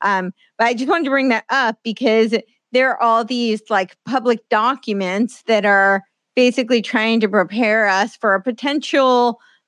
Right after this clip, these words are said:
viral release. And then there's these theories that they're gonna be activated by some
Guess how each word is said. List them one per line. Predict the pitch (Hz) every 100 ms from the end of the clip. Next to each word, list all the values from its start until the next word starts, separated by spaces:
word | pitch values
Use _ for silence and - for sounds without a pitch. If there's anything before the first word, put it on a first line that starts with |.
| 214
viral | 208 226 277 269 247
release. | 233 233 262 262 -
And | 226
then | 233 226
there's | 214 202
these | 240 226 - -
theories | 311 339 247 202 208 220
that | 208 185
they're | 208
gonna | 208 202
be | 196 - 214
activated | 233 247 240 190 190 185 190 190
by | 180
some | 190 220 202 208